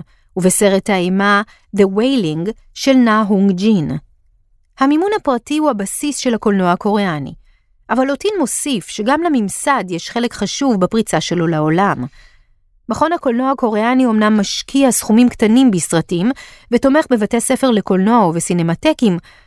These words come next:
אבל תפקידו המרכזי הוא עזרה בהפצה ובשיווק של הקולנוע המקומי בחו"ל, הוא מסביר. הם משתתפים בהוצאות ההפצה בחו"ל, משקיעים בתרגום לשפות אחרות, ומעודדים את הפצת התרבות הדרום קוריאנית בעולם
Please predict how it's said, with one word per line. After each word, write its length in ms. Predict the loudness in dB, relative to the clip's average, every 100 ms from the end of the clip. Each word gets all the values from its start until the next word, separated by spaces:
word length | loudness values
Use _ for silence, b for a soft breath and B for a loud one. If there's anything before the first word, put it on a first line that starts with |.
| b -4
אבל 140 | -2
תפקידו 360 | -2 -2 0 2
המרכזי 540 | 4 2 0 -2 0
הוא 140 | 2 2
עזרה 340 | 0 0 2
בהפצה 580 | 2 0 -2 -6 0 0
ובשיווק 540 | 0 -2 -4 -2 -2
של 160 | 0 0
הקולנוע 400 | 2 2 4 4
המקומי 640 | 2 0 2 2 2 -2 B B B
בחו"ל, 480 | 0 2 2 2 0 -10 _ _
הוא 100 | 2
מסביר. 420 | 2 2 0 0 -2 -12 _ _ _ _ _ 0
הם 100 | 0
משתתפים 520 | 0 -6 -4 -2 2
בהוצאות 420 | 0 0 -4 0
ההפצה 440 | -2 -2 -4 -2
בחו"ל, 440 | -2 -2 -2 0 0
משקיעים 520 | 0 -2 0 2 4
בתרגום 540 | 2 2 -2 2 2
לשפות 480 | 2 0 -4 -2 -4
אחרות, 440 | -4 -2 0 0 -2 B B B B
ומעודדים 540 | 2 2 2 0 2 0
את 80 |
הפצת 400 | 0 -6 -2 -2
התרבות 380 | -2 -2 -2 -2
הדרום 280 | -2 0 0
קוריאנית 540 | 0 0 0 0 0
בעולם 560 | 0 0 2 2 0 -2